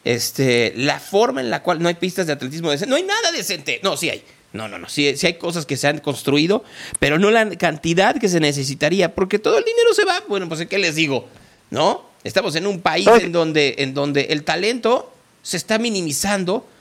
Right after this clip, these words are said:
Speaker 1: para quedarnos con la prebenda electoral. Esa es la realidad,
Speaker 2: Sí.
Speaker 1: eso es lo real. Y no lo, y, y, y no somos tan insistentes. Mira, ahorita quiero hablar con Pablo Orendain, porque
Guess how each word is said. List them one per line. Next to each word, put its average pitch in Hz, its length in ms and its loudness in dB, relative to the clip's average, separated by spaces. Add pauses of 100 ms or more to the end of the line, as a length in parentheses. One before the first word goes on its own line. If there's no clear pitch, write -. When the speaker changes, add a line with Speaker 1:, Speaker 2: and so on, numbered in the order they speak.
(120)
Speaker 1:
para 156 220 -2
quedarnos 196 640 -2
con 165 200 0
la 151 120 0
prebenda 175 340 0
electoral. 127 460 0 (160)
Esa 202 200 0
es 240 40 -8
la 214 120 4
realidad, 196 340 0
Speaker 2:
Sí. 285 80 4 (440)
Speaker 1:
eso 202 180 2
es - 40 0
lo 202 100 4
real. 117 360 -2 (360)
Y 139 600 2 (100)
no 190 140 4
lo, 220 280 2
y, 160 300 -8
y, 160 320 -4
y 165 100 -2
no 226 120 0
somos 277 260 -2
tan 226 140 -2
insistentes. 202 600 -4
Mira, 220 180 0
ahorita 233 180 -4
quiero 233 140 0
hablar 214 160 2
con 196 140 -2
Pablo 185 240 2
Orendain, 139 480 0 (380)
porque 180 560 -4